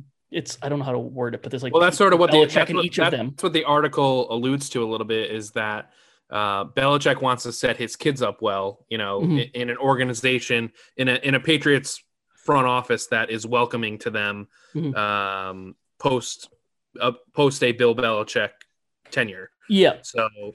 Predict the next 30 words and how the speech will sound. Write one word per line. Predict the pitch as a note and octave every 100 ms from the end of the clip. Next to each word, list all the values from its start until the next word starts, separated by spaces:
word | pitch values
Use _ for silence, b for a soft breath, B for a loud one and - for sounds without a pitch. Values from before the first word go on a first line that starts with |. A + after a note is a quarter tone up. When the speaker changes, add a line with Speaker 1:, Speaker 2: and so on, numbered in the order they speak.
| -
Speaker 2:
if | B2+ A#2+
it's, | A2+ - -
if | A#2+
it's | A#2 A2+
McDaniels, | A2 C#3 C3+ C#3 C3+ C3 B2 -
if | A2+ G#2+
it's | A2 G2+ - G#2+ G#2 -
Patricia, | E3 - E3 - A#2+ A2 - b b b b _ _ _ -
it's, | C3+ C#3 - -
you | C#3
know, | B2 A2+ A2 -
most | B2 C#3 C#3+ C#3+
likely | C3 B2+ A#2+
a |
foregone | - B2+ B2 A#2+
conclusion | A#2+ A2+ B2+ B2 A#2 A2+
that | A2 G#2+ G#2+ G#2+ - - - -
his | A#2 G#2+
sons | - C#3+ B2+ A2 G#2+ - b b b b
are | A2+
gonna | G#2+ A2 A2 G#2
have | A#2 G#2+ G#2
something | - B2 A2+ A2 G#2+ G2+
to | A2
do | G#2+ G#2 G2+
with | G2 G2+ F#2+ - -
the | A2
team. | G#2+ - G#2 F#2 F#2+ b b b
Speaker 1:
Yeah. | - F3 B2+ G#2 G2+ G2
Speaker 2:
Um, | F#2+